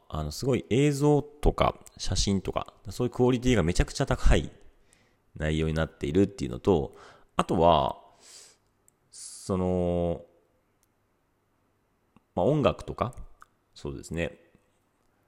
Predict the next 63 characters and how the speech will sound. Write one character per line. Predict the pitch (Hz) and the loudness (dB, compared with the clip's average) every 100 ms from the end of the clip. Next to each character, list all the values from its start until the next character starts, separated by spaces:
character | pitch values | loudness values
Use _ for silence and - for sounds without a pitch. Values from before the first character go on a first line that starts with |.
| _ _ _ _ _ _ _ _ | _ _ _ _ _ _ _ _
そ | 98 | -8
の | |
話 | 92 110 113 | -4 0 0
す | 95 | 0
内 | 80 78 | 0 0
容 | 78 | -2
も | 82 90 73 | -2 -2 -4
か | 139 | -4
な | 87 | -4
り | |
洗 | 73 104 110 | -4 -6 -2
練 | 110 110 | -2 -2
さ | 107 | -4
れ | 95 | -4
た | 90 | -4
内 | 87 82 | -4 -4
容 | 80 | -4
に | 76 | -6
な | 76 | -8
っ | - _ _ | -10 _ _
て | - | -8
い | 65 | -8
て、 | - 76 65 - _ _ _ _ - - | -4 -4 -4 -8 _ _ _ _ -20 -10
ま | 131 | -6
あ、 | |
一 | 165 | 0
言 | 185 | 4
で | |
言 | 107 | 4
う | 85 | 2
と | - | -2
す | |
ご | 95 | 2
い | 85 | 2
ク | - | 4
オ | 92 | 4
リ | 82 | 2
テ | - | -2
ィ | 85 | -2
が | 82 | -2
高 | 82 87 | -2 -2
い | 76 | -2
内 | 71 69 | -2 -4
容 | 69 | -4
に | 69 | -6
な | 69 | -8
っ | - _ | -10 _
て | - | -10
る | - | -10
ん | 52 | -10
で | |
す | - | -14
よ | 67 | -8
ね。 | 78 78 - - _ - _ _ _ _ _ _ - | -6 -8 -12 -20 _ -20 _ _ _ _ _ _ -16
で、 | 117 | -6
そ | 175 | -4
の | |
時 | 208 185 | -2 0
感 | 131 131 | 0 -2
じ | 117 | 0
た | 123 | 0
の | 80 | 4
が、 | 82 76 | 4 4